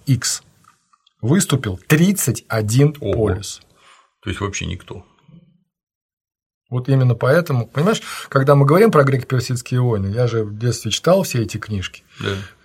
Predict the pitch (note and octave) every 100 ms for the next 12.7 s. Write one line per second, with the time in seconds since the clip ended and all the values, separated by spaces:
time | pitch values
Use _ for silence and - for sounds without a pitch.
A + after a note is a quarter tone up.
0 | G#2+ A#2 A2+ G#2+ G2 - C#3 D#3 C#3+ A2+
1 | G#2 A2 A2 A2+ G#2+ G#2+ G#2+ A2+ F3 G3+
2 | - C#3+ B2 - A2+ G2+ F2+ G2 B2+ -
3 | C#3+ B2+ A2+ G#2 B2 B2 C3+ D3 B2 -
4 | A2 - - B2 A2 G#2+ F#2 G2+ G2+ A2+
5 | G#2+ G2+ G#2+ B2+ D3 C3+ B2 A2+ A2 A2+
6 | C3+ B2 B2 C3 C#3 D3 C#3 A#2+ A#2 A#2+
7 | A2+ A2 G#2 - A#2+ B2 B2+ B2 A2+ -
8 | D3 G3 F3 D3 A#2 A2+ C3+ B2 A2 G#2+
9 | - - - F#2+ F#2+ A2 - _ - A#2+
10 | A#2 A2+ G#2+ C3 A#2+ G#2 - C#3+ C3+ C3
11 | A2 A2 - A2+ G#2+ A2 - G#2+ G2 A2
12 | G#2 - A#2 A2+ G#2+ G#2 F#2+